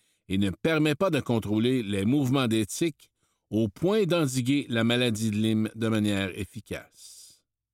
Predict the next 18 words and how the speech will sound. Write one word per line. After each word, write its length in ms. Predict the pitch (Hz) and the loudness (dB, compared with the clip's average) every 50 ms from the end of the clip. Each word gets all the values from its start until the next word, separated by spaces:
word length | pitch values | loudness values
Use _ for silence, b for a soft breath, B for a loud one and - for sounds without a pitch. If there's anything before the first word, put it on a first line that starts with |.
| _ _ _ _ _ _ _ _ _ _ _ _ _ _ _ _ _ _ _ _ _ _ | _ _ _ _ _ _ _ _ _ _ _ _ _ _ _ _ _ _ _ _ _ _
Tentez 340 | - 135 151 131 - 170 165 | -2 0 0 2 2 0 2
d'attirer 520 | 151 151 135 - - 147 139 143 156 135 | 2 0 -2 0 -2 0 0 0 0 0
un 160 | 143 139 135 | 0 0 0
opossum 600 | 143 135 - 139 123 - - 156 147 143 135 120 - - | 0 2 0 -2 -2 0 -2 0 0 2 0 0 0 0
à 120 | 120 120 | -2 0
demeurer 420 | 113 131 127 123 120 120 123 135 | 2 2 2 2 2 2 2 0
près 200 | 127 - 147 151 | 0 0 0 0
de 140 | 147 139 123 110 - - _ 98 | 2 2 0 0 -2 -8 _ -4
votre 260 | 107 101 - - 104 | -4 -4 -2 -2 -2
domicile 800 | 98 98 110 113 120 110 - - - 180 180 170 165 156 151 135 _ _ _ _ _ _ _ _ _ _ _ | 0 2 2 2 2 0 -2 -2 0 2 2 2 0 -2 -4 -6 _ _ _ _ _ _ _ _ _ _ _
dans 140 | - 104 123 | -4 0 0
l'espoir 500 | 151 170 156 - - - 190 185 185 156 | 2 2 0 0 0 0 2 2 2 2
de 80 | 143 | 0
garder 400 | 139 123 135 135 117 117 139 139 | 0 2 0 0 0 0 0 2
les 160 | 131 123 120 113 | 2 2 0 0
tiques 240 | - - 139 - | -2 -6 -4 -2
à 80 | 117 110 | -2 -2
distance 680 | 101 92 101 - - - 117 117 120 113 110 - - | -2 -4 -6 -10 -4 -2 -2 0 0 -2 -2 -6 -10